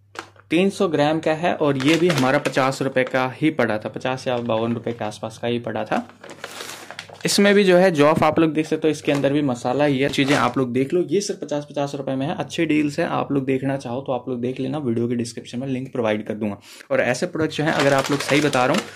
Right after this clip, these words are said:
कि products market में लोगे तो आप लोगों को पचास रुपये में ढाई सौ ग्राम तो बहुत ही कम chance है। देखो ऐसा नहीं है कि मिलता नहीं है, मिलता है, but हाँ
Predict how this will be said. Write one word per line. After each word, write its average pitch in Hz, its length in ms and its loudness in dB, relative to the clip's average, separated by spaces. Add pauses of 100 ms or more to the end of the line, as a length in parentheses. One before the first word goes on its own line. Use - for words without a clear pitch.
(280)
कि 139 80 -2
products 147 380 -4
market 139 340 -4
में 143 100 0
लोगे 123 300 -2
तो - 80 -6
आप 135 200 -6
लोगों 139 180 -2
को 139 60 -12
पचास 131 400 -6
रुपये 135 180 -6
में 135 160 -4
ढाई 120 160 -8
सौ 127 160 -6
ग्राम 123 360 -4
तो 175 320 0
बहुत 160 380 -2
ही 220 60 0 (200)
कम 196 160 2
chance 127 400 2
है। 143 60 4
देखो 139 280 2 (760)
ऐसा 160 260 2
नहीं 190 140 4
है 202 60 2
कि 208 120 0
मिलता 175 300 4
नहीं 175 120 2
है, 196 60 2
मिलता 156 260 2
है, 160 220 2
but 147 160 0
हाँ 135 200 2